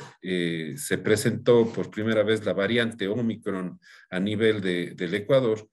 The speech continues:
el número de casos que ingresaron a las terapias intensivas fueron muchos menores. El, el porcentaje de vacunación, el número de vacunados con dos dosis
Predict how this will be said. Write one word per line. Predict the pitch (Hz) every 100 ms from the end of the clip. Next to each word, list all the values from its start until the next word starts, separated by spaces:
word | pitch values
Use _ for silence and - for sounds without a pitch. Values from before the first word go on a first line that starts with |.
| _ _
el | 98 117
número | 127 120 107
de | 98
casos | - 113 113 101
que | 110
ingresaron | 104 110 113 113 101
a |
las | 92 87
terapias | 101 104 - 87
intensivas | 95 98 92 104 95 87
fueron | 101 90 85
muchos | 90 87 71
menores. | 71 67 - - - - - -
El, | - 123 123 120 117 113 107 98 -
el | 101 101 95 95 90 -
porcentaje | 113 113 - 127 117 147 131 - 92
de | 87
vacunación, | 92 92 98 98 95 104 87
el | 85
número | 101 127 135 113 95
de | 85
vacunados | 85 92 113 110 98 90
con | 95 92
dos | 113 120
dosis | 110 95 - 98 -